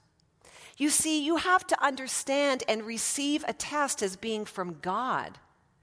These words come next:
You can spend a lot of energy blaming the world, the flesh, and the devil.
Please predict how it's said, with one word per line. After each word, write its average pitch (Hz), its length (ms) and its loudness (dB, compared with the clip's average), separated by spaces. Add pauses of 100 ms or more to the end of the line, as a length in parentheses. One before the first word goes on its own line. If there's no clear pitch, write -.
(300)
You 294 140 4
can 415 160 4
spend 349 320 4
a 330 60 4
lot 294 320 6
of 320 160 -2
energy 277 360 0
blaming 220 380 0
the 202 80 0
world, 226 360 2
the 214 60 -4
flesh, 214 360 0
and 190 80 -8
the 175 40 -6
devil. 139 300 -4